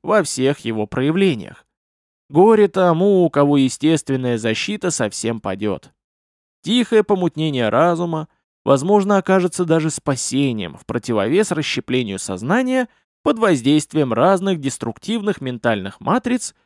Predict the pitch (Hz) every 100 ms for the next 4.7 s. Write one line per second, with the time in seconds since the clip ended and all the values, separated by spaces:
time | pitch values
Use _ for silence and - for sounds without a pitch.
0 | _ _ 151 208 208 156 113 107 - 95
1 | 135 - 196 220 - 107 - - - -
2 | _ _ _ _ _ _ - 180 247 294
3 | 254 240 233 - 180 208 156 - - 220
4 | 196 127 214 180 117 98 71